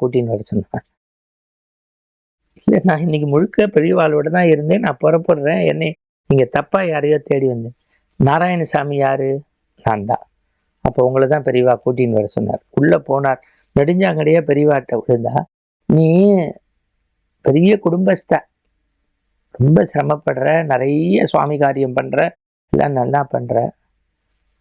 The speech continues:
உனக்கு ஏதாவது ஒரு அருட்பிரசாதம் செய்யணும்னு நினைச்சு ஆசைப்பட்டேன். இதோ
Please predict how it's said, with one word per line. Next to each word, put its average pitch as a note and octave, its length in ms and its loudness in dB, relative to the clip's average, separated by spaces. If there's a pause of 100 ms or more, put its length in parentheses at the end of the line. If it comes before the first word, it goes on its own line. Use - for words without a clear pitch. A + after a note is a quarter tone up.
(280)
உனக்கு F#3 580 2
ஏதாவது F#3+ 460 2
ஒரு F3 160 2
அருட்பிரசாதம் D#3+ 960 -2 (100)
செய்யணும்னு D3 760 0
நினைச்சு D#3+ 100 0
ஆசைப்பட்டேன். C#3+ 640 -4 (1000)
இதோ B2 580 2